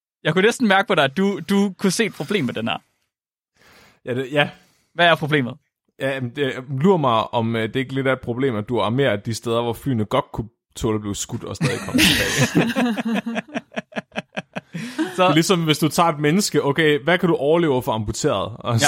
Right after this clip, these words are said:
Speaker 1: Ja.
Speaker 2: Nå.
Speaker 1: Ja, præcis. Så,
Speaker 2: Ja.
Speaker 1: øhm, ja, de har selvfølgelig ikke målt på flyene, der kom tilbage fra kamp.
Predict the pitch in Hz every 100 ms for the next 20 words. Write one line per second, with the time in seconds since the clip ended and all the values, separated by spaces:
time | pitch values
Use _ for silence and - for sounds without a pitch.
0 | 143 110 - _ - _ _ _ _ _
1 | - - - _ _ _ _ _ _ _
2 | _ _ _ _ - 104 104 120 - 135
3 | 139 127 - - 151 139 131 123 120 117
4 | - _ _ _ _ _ - 160 147 180
5 | 185 147 175 220 196 202 196 151 - 196
6 | 139 123 127 117 - 139 151 135 127 120